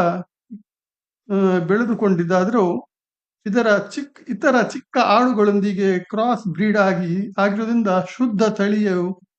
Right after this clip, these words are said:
ಮರೆಯಾಗ್ತಿದೆ. ಆದರೆ ಶುದ್ಧ ತಳಿಯನ್ನು ಕೇರಳದ ತಲಿಚೇರಿ ಭಾಗದಲ್ಲಿ ಮಾತ್ರ ನಾವು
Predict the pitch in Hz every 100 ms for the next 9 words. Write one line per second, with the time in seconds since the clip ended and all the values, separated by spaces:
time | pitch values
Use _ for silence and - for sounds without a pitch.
0 | _ 165 190 202 196 - 113 110 113 _
1 | _ - 233 233 240 202 - 247 196 220
2 | 214 226 240 220 185 170 - _ _ _
3 | 254 262 262 208 190 180 208 220 - 233
4 | 202 170 185 196 202 190 175 240 247 226
5 | 185 185 165 165